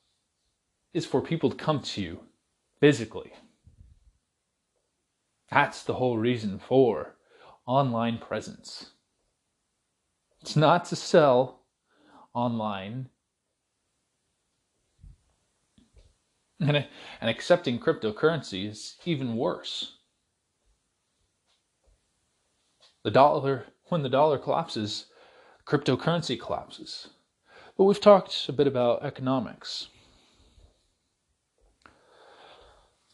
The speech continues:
What about these other areas, like media, or arts and entertainment, or government, military, family?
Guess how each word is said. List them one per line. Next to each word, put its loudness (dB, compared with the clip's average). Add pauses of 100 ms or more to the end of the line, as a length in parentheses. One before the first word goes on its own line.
(340)
What 4
about 10
these 2
other 4
areas, -10
like -4 (300)
media, -10 (1800)
or -12
arts 6
and -2
entertainment, -4 (1300)
or -12
government, -4 (1040)
military, 0 (640)
family? 0